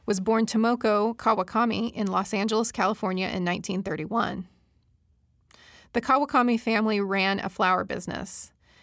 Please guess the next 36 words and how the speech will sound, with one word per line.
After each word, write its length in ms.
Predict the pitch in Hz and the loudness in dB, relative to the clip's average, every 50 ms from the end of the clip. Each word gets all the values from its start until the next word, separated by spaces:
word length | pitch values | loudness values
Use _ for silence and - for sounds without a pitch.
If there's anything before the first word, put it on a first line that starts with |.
| _ - | _ -2
and 180 | 208 220 220 214 | 2 2 4 6
there 220 | 226 233 247 269 | 6 6 4 4
the 100 | 285 277 | 2 0
seeds 540 | 277 - - 196 175 180 180 190 - - - | -2 -2 -2 0 0 0 -2 -2 -4 -8 -8
for 160 | - - 214 | -4 -4 -2
Tomoko's 500 | - - 214 196 202 208 - 240 233 220 | -2 0 0 0 0 0 0 0 0 0
career 460 | - - - 220 196 208 190 185 180 | -2 -4 -6 -4 -2 -2 0 0 0
in 140 | - 185 202 | -2 -2 -2
graphic 360 | 190 180 170 175 180 - - | -2 0 -2 -2 -2 -6 -8
design 380 | 190 196 180 196 190 196 202 196 | -8 -6 -4 -2 -2 -2 -4 -6
were 60 | - | -8
first 300 | - - 180 - - - | -6 -4 -4 -4 -4 -6
planted. 460 | - - - - 180 - - - - - - _ _ _ _ _ _ _ _ _ _ _ _ | -6 -6 -6 -6 -6 -6 -8 -12 -12 -14 -20 _ _ _ _ _ _ _ _ _ _ _ _
She 160 | - - 254 | -2 0 2
learned 280 | 247 233 254 269 302 285 | 2 4 4 4 2 2
her 120 | 285 254 | 2 0
first 320 | 247 - 262 247 262 - - | 0 2 2 2 2 2 0
design 360 | 247 220 208 220 214 220 226 | 0 2 2 4 4 2 2
concepts 580 | - - 202 185 190 185 - 180 165 175 - - | 0 0 0 0 0 0 0 0 0 0 -2 -4
from 220 | - 180 190 196 | -6 -4 -4 -2
flower 440 | - 214 202 202 208 220 226 226 220 | 0 2 4 4 4 4 2 2 2
arranging 380 | 196 196 196 208 - 185 180 | 0 0 -2 -2 -2 -2 -2
and 140 | 180 180 180 | -2 -2 0
gardening, 540 | 175 175 175 180 175 - - - 57 202 196 _ _ _ _ _ - - - _ _ _ - | 0 0 0 0 -2 -6 -8 -8 -8 -8 -10 _ _ _ _ _ -20 -20 -20 _ _ _ -8
seeing 260 | - - 214 214 220 | -2 0 2 2 2
how 160 | 202 214 214 | 2 2 2
they 80 | 214 208 | 2 0
use 260 | 208 196 190 190 190 | 0 0 -2 -2 0
shape, 400 | - - - 226 220 240 - - | 0 2 2 2 2 2 0 -4
form, 380 | - - - 226 220 208 202 | -10 -4 0 2 2 2 2
and 100 | 208 202 | 0 -2
harmony 460 | 202 - - 214 208 202 185 170 - 175 | -2 -2 -2 0 0 0 -2 -2 -4 -6
to 160 | - - 214 | -6 -6 -6
achieve 320 | 185 180 - - 170 165 | -4 -4 -4 -4 -4 -4
something 320 | - - 165 170 175 165 175 | -4 -4 -4 -4 -4 -6 -4
beautiful. 520 | 175 170 190 190 180 - - - - | -4 -4 -4 -4 -6 -6 -10 -10 -10